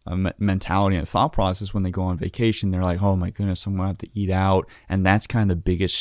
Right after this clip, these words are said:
stressor, uh, for a lot of people when it comes to their health and fitness while traveling.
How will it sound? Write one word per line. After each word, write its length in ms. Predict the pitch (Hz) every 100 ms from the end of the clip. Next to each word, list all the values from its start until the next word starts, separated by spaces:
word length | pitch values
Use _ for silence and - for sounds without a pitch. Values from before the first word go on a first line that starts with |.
| -
stressor, 560 | - 73 101 - 107 135 _ _ -
uh, 280 | 92 90 90
for 180 | - 92
a 40 |
lot 180 | 90 92
of 80 | 95
people 300 | 104 95 101
when 120 | 95
it 100 | 90
comes 220 | 95 90 -
to 60 |
their 120 | 98
health 200 | 104 95
and 100 | 104
fitness 500 | - 98 110 131 -
while 140 | 107 95
traveling. 560 | - 98 120 120 139